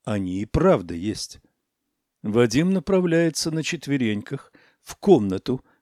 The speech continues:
где сидит Лика. Мы идем за ним гуськом. В коридоре уже встаем на ноги. Дверь в ее комнату закрыта. Из-за двери доносится голос. Бледный вдруг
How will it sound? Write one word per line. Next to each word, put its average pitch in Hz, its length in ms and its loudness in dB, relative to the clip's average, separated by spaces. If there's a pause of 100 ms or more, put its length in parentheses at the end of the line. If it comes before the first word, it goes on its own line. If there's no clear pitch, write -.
где 117 220 2
сидит 151 420 -4
Лика. 87 480 -8 (240)
Мы 123 340 4
идем 113 460 -2
за 123 160 0
ним 92 240 -2
гуськом. 82 600 -8 (500)
В - 120 -18
коридоре 110 580 2
уже 101 260 -4
встаем 95 540 -2
на 98 120 -4
ноги. 78 320 -10 (400)
Дверь 113 540 2 (160)
в 113 140 0
ее 107 180 2
комнату 92 500 -4
закрыта. 95 640 -8 (500)
Из-за 123 340 4
двери 123 340 2
доносится 131 680 0
голос. 92 540 -6 (640)
Бледный 135 520 0
вдруг 131 400 -2